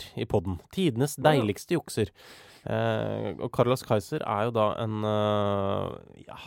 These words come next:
Speaker 1: skal man kalle han fotballspiller? Han er jo fotballspiller.
Speaker 2: Han var, han var jo det, Carlos Enrique Raposo.
Speaker 1: Ja, og han, eh, det kommer, eh, i år skal det komme både en film og en bok om han.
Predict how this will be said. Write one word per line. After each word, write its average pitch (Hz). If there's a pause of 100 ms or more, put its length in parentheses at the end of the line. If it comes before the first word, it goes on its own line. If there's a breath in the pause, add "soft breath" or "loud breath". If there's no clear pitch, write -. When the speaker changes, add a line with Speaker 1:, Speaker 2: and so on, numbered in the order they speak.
Speaker 1:
skal -
man 117
kalle 110
han 131
fotballspiller? 143
Han 98
er 104
jo 156
fotballspiller. 127
Speaker 2:
Han -
var, -
han 101
var 104
jo 120
det, 110
Carlos 113
Enrique 107
Raposo. 95 (220 soft breath)
Speaker 1:
Ja, 131
og 113
han, 135
eh, 135
det 123
kommer, 110
eh, 139 (380)
i 139
år 147
skal 151
det -
komme 143
både 117
en 120
film 156
og 110
en 117
bok 104
om 123
han. 240